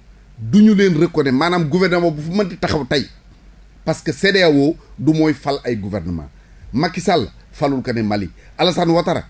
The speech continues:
falul ko ne Mali, ainsi de suite. Ku nekk yaa xam ni nga tojee sa bopp janax. Bu fekkee ne changement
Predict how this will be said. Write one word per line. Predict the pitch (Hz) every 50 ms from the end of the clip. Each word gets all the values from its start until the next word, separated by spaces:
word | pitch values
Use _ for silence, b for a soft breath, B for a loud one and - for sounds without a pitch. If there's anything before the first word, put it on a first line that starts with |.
| -
falul | - - 147 143 135 117
ko | - 127
ne | 120 117
Mali, | 110 110 107 110 -
ainsi | 156 160 156 156 143
de | 117
suite. | 107 - 113 - b b b b b
Ku | - 214
nekk | 202 202 185 -
yaa | 165 160 165 156
xam | - 147 143 139
ni | 139 139
nga | 139 131
tojee | - 135 131 123
sa | 113 117
bopp | 104 104 87 110 98
janax. | 98 87 - - - - - - - _ - - - - - - b b b b b -
Bu | 123 139 180
fekkee | 196 - 269 262 214 - - 226
ne | 202 190
changement | 165 - 185 180 175 160 147 156 151